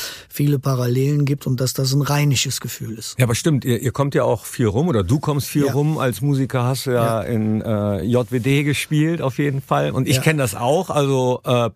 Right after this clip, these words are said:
Speaker 2: platt ist nicht gleich platt, ne?
Speaker 1: Nee.
Speaker 2: Also da spricht das eine Dorf schon noch mal ein bisschen
Speaker 1: Ganz
Speaker 2: andere
Speaker 1: genau.
Speaker 2: als das andere. Von außen, äh, wird auch Mönchengladbach zum Beispiel ganz auf dem Ruhrgebiet gut geschrieben, wo ich immer sag, „Nein,
Speaker 1: Nein, natürlich
Speaker 2: nein,
Speaker 1: nicht. Nein.
Speaker 2: das ist Niederrhein oder Rheinisches Revier.“
Speaker 1: Genau,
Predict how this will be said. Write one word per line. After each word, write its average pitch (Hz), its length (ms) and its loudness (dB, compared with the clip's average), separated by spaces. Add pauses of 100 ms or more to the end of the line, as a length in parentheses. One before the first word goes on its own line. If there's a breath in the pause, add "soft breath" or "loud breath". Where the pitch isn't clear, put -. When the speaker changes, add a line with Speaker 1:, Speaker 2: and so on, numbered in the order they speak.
Speaker 2:
platt 135 260 0
ist 139 160 -4
nicht 135 160 -2
gleich 117 260 -2
platt, 135 320 0
ne? 139 80 2
Speaker 1:
Nee. 143 60 4
Speaker 2:
Also 127 140 0
da 113 60 0
spricht 135 280 -4
das 120 140 -2
eine 139 260 0
Dorf 123 200 0
schon 151 280 0
noch 135 120 -2
mal 127 140 -2
ein 123 80 -2
bisschen 127 260 -4
Speaker 1:
Ganz 131 200 2
Speaker 2:
andere 123 180 -2
Speaker 1:
genau. 98 120 -8 (400 loud breath)
Speaker 2:
als 131 200 0
das 117 140 -2
andere. 143 340 2
Von - 220 -2
außen, 139 600 0
äh, 127 240 2
wird 139 140 -2
auch 117 140 0
Mönchengladbach 117 640 0
zum 110 160 -2
Beispiel 123 560 -2
ganz 135 240 0
auf - 160 -6
dem 123 160 2
Ruhrgebiet 107 720 0
gut - 240 -2
geschrieben, 104 280 -2
wo 107 60 2
ich 98 80 0
immer 95 120 0
sag, - 220 -4
„Nein, 110 920 2
Speaker 1:
Nein, 95 120 -2
natürlich 117 320 4
Speaker 2:
nein, 170 100 2
Speaker 1:
nicht. 220 280 -2
Nein. 107 400 -8
Speaker 2:
das 127 160 2
ist 127 260 -2
Niederrhein 156 400 2
oder 127 160 0
Rheinisches 117 440 0
Revier.“ 120 320 2
Speaker 1:
Genau, 113 120 -2